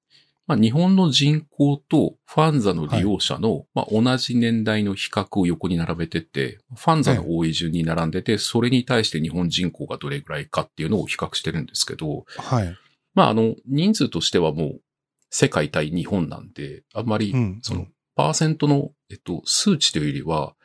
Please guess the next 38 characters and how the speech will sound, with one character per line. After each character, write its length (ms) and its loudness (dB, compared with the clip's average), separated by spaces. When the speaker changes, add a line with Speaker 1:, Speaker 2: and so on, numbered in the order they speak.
Speaker 1:
そ 120 0
の 200 -4
落 200 2
ち 40 -8
込 80 4
み 100 2
方 320 -2
を 60 -4
見 160 0
て 80 0
ほ 100 2
し 140 2
い 40 -2
ん 20 -12
で 120 -10
す 100 -2
け 120 -10
ど、 120 -4
Speaker 2:
う 100 -4
ん。 40 -20
Speaker 1:
四 220 6
十 140 4
五 100 -2
歳 160 0
か 100 0
ら 60 -2
五 160 -4
十 160 0
四 160 2
歳 220 0
以 160 2
上 320 -2
に 100 0
な 140 4
る 180 -6
と、 120 -4
Speaker 2:
は 140 2
い。 120 -8